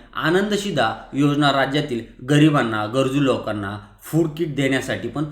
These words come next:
सुरू करण्यात आलेली आहे. आनंद शिधा या नावाच्या युनियन अंतर्गत फूड किटमध्ये प्रत्येक एक किलो खाद्यतेल, रवा, चणा डाळ आणि साखर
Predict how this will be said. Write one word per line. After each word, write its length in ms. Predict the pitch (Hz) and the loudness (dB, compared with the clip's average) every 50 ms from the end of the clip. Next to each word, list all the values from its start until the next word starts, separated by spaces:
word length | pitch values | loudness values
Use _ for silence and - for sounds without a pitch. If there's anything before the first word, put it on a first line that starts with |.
| - - - | -8 -14 -18
सुरू 240 | - - - 147 147 | -6 -2 0 2 2
करण्यात 360 | 143 139 127 113 110 120 143 147 - - - - | 2 2 0 0 0 -2 -4 -4 -8 -14 -14 -8
आलेली 400 | - 110 113 107 104 104 98 95 | -6 -4 -4 -2 -4 -4 -6 -6
आहे. 140 | 92 92 92 - - - - - | -8 -10 -10 -12 -16 -20 -6 0
आनंद 400 | - 139 151 165 175 190 202 202 196 | 2 4 6 6 6 6 4 2 0
शिधा 360 | - 202 170 143 120 113 110 113 - - - - | 0 0 2 4 4 4 2 0 -6 -12 -2 2
या 120 | 147 180 | 4 4
नावाच्या 640 | 175 170 160 156 156 160 175 170 147 - 117 104 107 - - - - | 6 6 4 4 4 4 4 4 2 0 -4 -6 -8 -10 -14 -14 -6
युनियन 520 | 131 135 156 170 180 180 180 160 127 104 98 - - - | 0 2 4 4 6 6 6 4 4 0 -6 -10 -8 -6
अंतर्गत 460 | 127 131 135 131 151 135 110 123 117 - - - - - | -4 -4 -2 -2 -2 -2 -2 -2 -4 -6 -8 -16 -20 -16
फूड 220 | - - 175 202 - 202 - | -4 -2 -2 -2 -2 -2 -2
किटमध्ये 760 | 151 147 131 - - - - - - 131 143 143 139 - 135 | -2 0 0 -2 -4 -10 -18 -12 -6 -2 -2 0 0 0 -2
प्रत्येक 520 | 135 - 165 160 - - 196 190 - - | 0 0 0 0 0 0 0 0 0 0
एक 440 | 156 160 156 156 - - - - - - | 0 -2 -2 -4 -8 -18 -20 -16 -2 2
किलो 220 | 156 170 175 165 170 | 2 4 4 2 0
खाद्यतेल, 540 | 139 139 120 117 113 107 101 117 113 113 110 - - - - | -4 -8 -6 -6 -8 -8 -6 -6 -6 -8 -8 -10 -14 -14 -6
रवा, 380 | 110 127 127 120 113 104 101 95 95 - | -2 2 2 4 4 2 0 -2 -4 -4
चणा 220 | - 127 120 113 | -2 -2 0 -2
डाळ 220 | 107 101 98 95 90 90 - - - | -2 -2 -2 -4 -4 -6 -10 -12 -4
आणि 300 | - 143 139 127 117 113 107 107 - - - | 0 0 2 2 0 -4 -6 -10 -12 -6 -4
साखर 380 | - 131 117 120 - 117 110 | -2 -2 -2 -4 -6 -8 -10